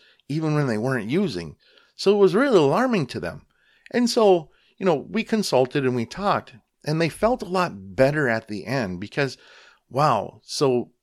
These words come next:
I'm able to chart my progress from the day one in treatment, now sixty days sober. Have I seen an improvement in my mental health? Yes, I have.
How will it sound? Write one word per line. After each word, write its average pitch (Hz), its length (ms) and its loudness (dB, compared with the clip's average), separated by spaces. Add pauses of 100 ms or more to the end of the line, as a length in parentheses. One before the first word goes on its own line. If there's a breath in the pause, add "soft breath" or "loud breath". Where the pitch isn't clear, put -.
(400)
I'm 156 220 -4
able 147 300 0
to 107 180 -2
chart 147 420 -4
my 117 320 -6
progress 127 640 -2
from 104 340 -6
the 87 120 -10
day 156 360 -4
one 143 300 -2
in 117 160 -2
treatment, 104 540 -8
now 110 400 -2
sixty 110 440 -8
days 98 280 -4
sober. 113 520 -2 (920 soft breath)
Have 147 280 -4
I 135 120 4
seen 127 260 -4
an 117 140 -2
improvement 110 1040 -4 (500)
in 120 180 -2
my 110 140 0
mental 101 400 -4
health? - 320 -8 (160)
Yes, 147 440 -4
I 139 140 -6
have. 151 500 -8